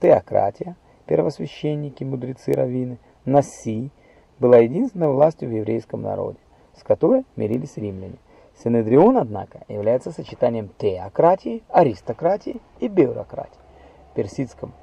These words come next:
Вавилонии с ее знаменитыми академиями за власть боролись автократы-экзлархи и теократы-гаоны. Теократическая, на первый взгляд, революция караимов на самом деле была направлена не только против религиозных раввинистических авторитетов,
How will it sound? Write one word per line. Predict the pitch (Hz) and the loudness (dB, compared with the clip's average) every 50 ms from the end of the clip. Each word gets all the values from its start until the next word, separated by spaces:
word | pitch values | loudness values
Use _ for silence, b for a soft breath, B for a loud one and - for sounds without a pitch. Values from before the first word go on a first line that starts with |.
| - - - | -20 -18 -8
Вавилонии | 143 110 101 104 104 110 139 185 240 240 165 - - - - _ _ _ | -6 -6 -6 -6 -4 0 2 2 2 2 0 -4 -8 -14 -20 _ _ _
с | - | -6
ее | 113 113 110 | -4 -4 -4
знаменитыми | 98 104 107 117 123 123 110 - - 117 | -4 -6 -6 -6 -6 -6 -8 -8 -8 -8
академиями | 110 110 - 139 143 139 127 107 101 - - - - - - B B B B B B - | -4 2 2 2 2 2 -2 -4 -4 -6 -12 -18 -20 -20 -20 B B B B B B -6
за | - 107 104 | -4 -2 2
власть | 104 131 180 220 220 | 6 6 6 6 6
боролись | 247 - 165 131 120 104 - - - - | 6 6 6 6 4 2 -4 -8 -10 -10
автократы-экзлархи | 123 - - - 98 - 139 160 196 190 - - - - 120 117 117 123 147 170 190 180 180 147 - - - - _ | -10 -4 -4 -4 -2 0 0 0 0 0 -4 -8 -8 -8 -8 -8 -6 -6 -2 0 0 0 -2 -4 -8 -16 -20 -20 _
и | - - | -20 -8
теократы-гаоны. | - - 104 101 - - 131 147 156 - 190 170 180 196 220 202 147 113 98 85 - - _ _ _ _ _ _ b b b b b b b b b b _ _ _ _ _ _ | -4 -4 -4 -2 0 2 2 2 2 0 -2 2 2 4 4 4 2 0 -2 -4 -12 -20 _ _ _ _ _ _ b b b b b b b b b b _ _ _ _ _ _
Теократическая, | - 127 120 120 117 - 117 120 113 - - 113 110 - - - - - 104 | 0 4 4 4 4 2 -2 -6 -6 -8 -12 -14 -14 -16 -20 -16 -12 -12 -10
на | 107 107 | -10 -10
первый | 101 - 101 101 98 101 | -8 -8 -8 -8 -8 -10
взгляд, | - 98 104 104 101 101 - | -12 -8 -6 -6 -6 -4 -6
революция | 104 - - 104 104 107 104 - - 110 - - | -8 -6 -4 -4 -4 -6 -10 -12 -10 -10 -10 -8
караимов | - - 98 95 87 87 113 156 185 185 107 - - _ - | -8 -8 -8 -6 -6 -6 -4 -4 -2 -2 -4 -6 -6 _ -16
на | - 98 95 | -16 -16 -8
самом | - - 123 139 143 135 123 117 | -2 0 2 2 2 2 0 -2
деле | 101 92 87 - - | -6 -8 -10 -10 -12
была | - - - - 90 | -12 -12 -12 -10 -10
направлена | 87 - - 107 101 101 101 101 104 101 110 | -12 -8 -4 -4 -4 -2 -4 -6 -8 -8 -8
не | 120 160 175 | -6 -8 -8
только | - _ - 117 131 131 - 104 | -6 _ -2 -2 -2 -2 -4 -8
против | - - 104 - - | -10 -12 -16 -16 -14
религиозных | 107 107 104 107 107 104 107 113 110 107 101 - 98 95 - | -12 -12 -10 -10 -10 -8 -6 -6 -4 -6 -6 -8 -14 -12 -10
раввинистических | 107 107 107 107 104 104 107 104 - 101 98 - - - - - - - - | -8 -8 -8 -10 -10 -12 -12 -14 -16 -20 -20 -20 -20 -20 -20 -20 -20 -20 -20
авторитетов, | - - _ - 113 113 104 - - - - - | -20 -18 _ -8 -8 -8 -8 -10 -14 -16 -16 -16